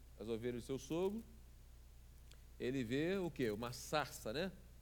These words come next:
Uma árvore pegando fogo que não se consumia. Ele chega perto, o que acontece?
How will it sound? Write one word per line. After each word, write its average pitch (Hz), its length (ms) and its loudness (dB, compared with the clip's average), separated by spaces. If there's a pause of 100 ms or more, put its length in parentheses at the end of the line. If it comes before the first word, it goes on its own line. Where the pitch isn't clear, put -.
Uma 120 160 2
árvore 139 480 6
pegando 131 400 4
fogo 170 460 2 (320)
que 160 140 4
não 170 240 6
se 196 140 0
consumia. 190 760 4 (840)
Ele 190 180 8
chega 214 320 12
perto, 226 500 10
o - 20 0
que 233 100 8
acontece? 214 560 10